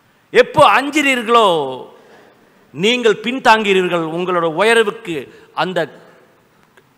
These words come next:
அந்த அ-, அது அடைய முடியாது. அந்த உயர்வை அடைய முடியாது, அன்பார்ந்தவர்களே. அதனால தான் இயேசு ஒரு குழந்தையை கொண்டாந்து வச்சு சொல்றாரு, "பாருங்க,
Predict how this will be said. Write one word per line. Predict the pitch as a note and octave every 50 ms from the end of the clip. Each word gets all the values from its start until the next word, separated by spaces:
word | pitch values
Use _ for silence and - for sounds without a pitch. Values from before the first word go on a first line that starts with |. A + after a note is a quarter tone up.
| _
அந்த | - C#3+ D3+ D#3
அ-, | C#3+ C3+ C#3+ D#3+
அது | D#3 - C#3+ C#3 C#3 D3+ D3+ D#3+
அடைய | C#3+ D#3 F#3 A3+ B3 G#3+
முடியாது. | F3 D#3 C#3+ B2+ A#2+ G#2+ G#2 G2 A2+ - _ _ _ _ _ _ _ _ _ _ _ _ _ _ _ _ _ _
அந்த | - C3 C3 B2
உயர்வை | C#3 E3 F#3+ F#3 F3 D#3 C#3
அடைய | B2+ B2+ C#3+ C#3+
முடியாது, | B2+ A2+ A2 G#2+ G#2+ G#2 G2+ G#2+ A2
அன்பார்ந்தவர்களே. | A2+ A2 A#2+ A#2 A#2+ A#2 A#2 A2 A2 G#2 G#2+ G#2 G2 - - _ _ _ _ _ _ _ _ _ _ _ _ _ _ _ _ _ _ _ _ -
அதனால | - F3 G3 A#3+ A#3+ B3 C4 B3+
தான் | A#3+ A#3+
இயேசு | G3 F3+ F#3+ G#3+ C4 - - - G#3+
ஒரு | F#3 E3+ D#3 -
குழந்தையை | - E3+ F#3 A#3+ C4 B3+ A#3+ G3+ G3
கொண்டாந்து | F3+ F3 F3 E3+ E3
வச்சு | E3 E3 D#3 - - G3+ D#3+ C3+ B2 B2+ C#3 F3+ B3+ C4+ G3+ D3+ - _ _ _ _ _ _ _ _ - - - - - - -
சொல்றாரு, | F3+ F3+ F3+ F#3 E3+ D3 B2+ -
"பாருங்க, | - D3+ E3+ F#3 F3+ E3+ F3 F3+ G3+ A#3+ C4+ B3+